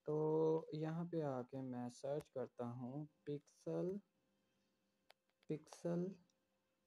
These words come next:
लैब। तो जैसे ही मैं पिक्सल लैब सर्च करूँगा तो ये दूसरे नंबर पे हमारे पास ऐप आ जाएगी, पिक्सल लैब टेक्स्ट ऑन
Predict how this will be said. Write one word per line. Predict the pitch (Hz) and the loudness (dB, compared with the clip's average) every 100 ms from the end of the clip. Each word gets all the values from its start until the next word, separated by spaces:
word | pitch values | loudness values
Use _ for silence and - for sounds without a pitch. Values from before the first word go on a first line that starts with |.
| _ | _
लैब। | 135 127 123 123 127 120 - _ _ _ _ _ _ - _ _ _ - - _ _ - - _ _ _ _ _ - _ _ _ - - 156 | -2 0 4 4 4 4 0 _ _ _ _ _ _ -20 _ _ _ -6 -6 _ _ -20 -20 _ _ _ _ _ -20 _ _ _ -12 -6 2
तो | 156 156 151 | 4 6 4
जैसे | 160 165 190 | 2 0 -2
ही | 196 | 0
मैं | 196 - | -2 0
पिक्सल | 160 - 180 180 | -2 0 2 4
लैब | 170 160 - | 4 2 -2
सर्च | - 156 165 - | -2 -2 -2 -2
करूँगा | 139 131 123 139 | -2 -2 -2 -2
तो | 147 170 | 0 2
ये | 175 180 | 2 2
दूसरे | 156 139 160 170 | 0 -2 2 2
नंबर | 156 123 123 - | 2 0 -2 2
पे | 139 160 175 | 2 2 0
हमारे | 143 131 120 120 127 | -6 -4 -6 -4 -4
पास | 131 202 - - _ 139 | -2 0 -2 -4 _ -2
ऐप | 131 131 | -2 -2
आ | 120 117 | -2 -2
जाएगी, | 120 135 170 - | -2 -4 -6 -6
पिक्सल | 156 - - 214 208 | -10 -12 -8 -2 0
लैब | 180 170 175 175 - | 2 4 2 -2 0
टेक्स्ट | 214 233 - | 0 0 -4
ऑन | 160 143 | -2 -2